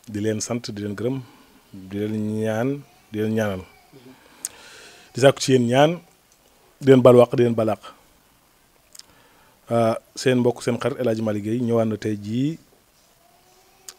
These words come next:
ànd koog Alioune ak, euh, Babacar ci émission bi nga xam ne moom la ñuy wax émission Nit ku nite.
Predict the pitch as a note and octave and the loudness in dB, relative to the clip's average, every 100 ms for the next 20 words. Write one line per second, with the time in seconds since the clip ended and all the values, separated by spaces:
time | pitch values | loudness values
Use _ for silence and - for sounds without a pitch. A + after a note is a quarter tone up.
0 | _ - A#2 A2 A2+ G#2 A2 A2+ A2+ A#2 | _ -6 -4 0 -2 -2 -4 -4 -2 -4
1 | A2 G#2 - G#2 G2 F#2+ - _ _ _ | -8 -10 -8 -6 -6 -10 -16 _ _ _
2 | _ _ _ _ _ _ - _ _ _ | _ _ _ _ _ _ -20 _ _ _
3 | A2 G#2+ G#2 A#2 - - - - _ _ | -6 -4 -6 -8 -10 -20 -20 -20 _ _
4 | _ _ _ - - - _ - C#3 C3 | _ _ _ -20 -20 -20 _ -4 2 4
5 | C3+ B2+ C3 C#3+ C#3 C3+ B2+ B2 A#2 - | 4 4 4 4 4 0 0 -2 -4 -6
6 | B2 A#2+ B2 B2 C3 C3 B2 A#2+ B2 A#2 | -6 -4 -4 -4 -4 -4 -6 -4 -2 -2